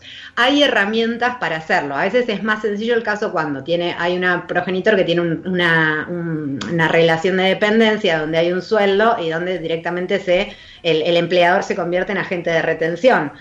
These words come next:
Pero bueno, hay que buscar la manera y también, esto les cuento que no sé si, si muchos lo saben, que está, el, el, sí lo saben quienes,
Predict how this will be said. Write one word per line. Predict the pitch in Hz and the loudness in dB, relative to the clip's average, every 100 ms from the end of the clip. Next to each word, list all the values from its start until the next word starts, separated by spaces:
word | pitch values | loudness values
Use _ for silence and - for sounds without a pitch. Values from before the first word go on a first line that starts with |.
| - - - | -20 -20 -2
Pero | 180 180 | 2 4
bueno, | 202 165 147 139 | 2 0 -6 -4
hay | 196 226 | -2 -2
que | 226 | -2
buscar | 202 170 220 196 | -4 -4 -4 -2
la | 202 190 | -2 -2
manera | 196 220 226 208 220 247 240 | -2 -2 -2 0 0 -2 -4
y | 208 | -8
también, | 196 214 247 311 277 240 | -6 -4 -2 0 0 -2
esto | 247 233 | -4 -2
les | 233 | -2
cuento | 262 220 214 | 0 0 0
que | 214 | 0
no | 247 | 0
sé | 277 | 0
si, | 269 233 - | -2 -2 -2
si | 202 196 | -2 2
muchos | 233 247 220 | 4 4 4
lo | 196 | 4
saben, | 208 240 247 | 4 4 2
que | 180 | 0
está, | - 214 220 - | 2 4 4 2
el, | 180 175 165 | -2 -4 -4
el, | 165 | -8
sí | - 220 | -4 0
lo | 240 233 | 2 2
saben | 220 226 233 | 2 2 0
quienes, | 220 175 170 160 | -2 -4 -4 -8